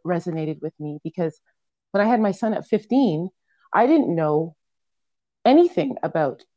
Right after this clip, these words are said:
children. And that's exactly why I went into early childhood education right out of high school, was to learn about the needs of a child and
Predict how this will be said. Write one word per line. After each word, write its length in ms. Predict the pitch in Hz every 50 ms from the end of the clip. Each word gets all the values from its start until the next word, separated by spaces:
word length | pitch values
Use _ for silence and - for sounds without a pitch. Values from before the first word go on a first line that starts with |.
| _ _ _ _ -
children. 420 | - 180 147 - 123 113 127 127 -
And 160 | 165 180 196
that's 200 | 185 202 - -
exactly 380 | 202 156 202 180 180 - 214
why 200 | 180 180 180 170
I 60 | 175 175
went 240 | 165 170 165 -
into 280 | - 165 175 - - -
early 200 | - 160 156 160
childhood 320 | - - 170 160 - 156
education 540 | 151 147 160 - _ 180 180 185 - - 170
right 220 | 160 156 165 156 156
out 160 | 151 151 151
of 60 | 151 -
high 160 | - 156 185
school, 360 | - - - - - - - -
was 160 | 170 170 -
to 140 | _ - 208
learn 340 | 185 185 208 208 220 240 254
about 380 | 240 - 196 180 175 180 - -
the 80 | 185 175
needs 320 | 175 175 180 180 180 -
of 100 | 170 156
a 60 | 151
child 420 | - - - 151 143 151 156 156 -
and 160 | 160 151 151